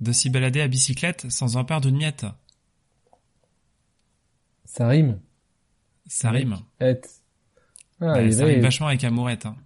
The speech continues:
Speaker 2: il y avait une petite finesse sympa.
Speaker 1: Et
Speaker 2: Et
Speaker 1: ouais.
Speaker 2: en plus, tu sais que d'un côté, il y a l'eau et de l'autre côté, il y a un grand mur, tu m'avais dit.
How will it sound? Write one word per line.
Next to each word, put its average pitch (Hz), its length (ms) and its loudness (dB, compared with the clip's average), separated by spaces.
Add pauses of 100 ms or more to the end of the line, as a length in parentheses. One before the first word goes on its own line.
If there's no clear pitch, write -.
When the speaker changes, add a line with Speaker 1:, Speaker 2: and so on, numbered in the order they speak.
(180)
Speaker 2:
il 123 40 -2
y - 40 0
avait 135 80 2
une 151 80 2
petite - 180 -12
finesse 143 280 -2
sympa. 110 360 -6 (1040)
Speaker 1:
Et 113 180 0
Speaker 2:
Et 123 40 6
Speaker 1:
ouais. 160 160 6
Speaker 2:
en 139 40 -2
plus, 170 220 6
tu - 120 -6
sais 160 140 4
que 135 60 2
d'un 131 120 4
côté, 135 280 2
il 131 60 6
y 120 40 6
a 113 40 4
l'eau 165 380 4
et 123 100 2
de 117 60 4
l'autre 110 120 2
côté, 151 200 0
il 143 60 4
y 127 40 4
a 117 60 4
un 120 80 2
grand 127 200 2
mur, 123 200 2
tu - 140 -8
m'avais 104 140 0
dit. 101 340 -12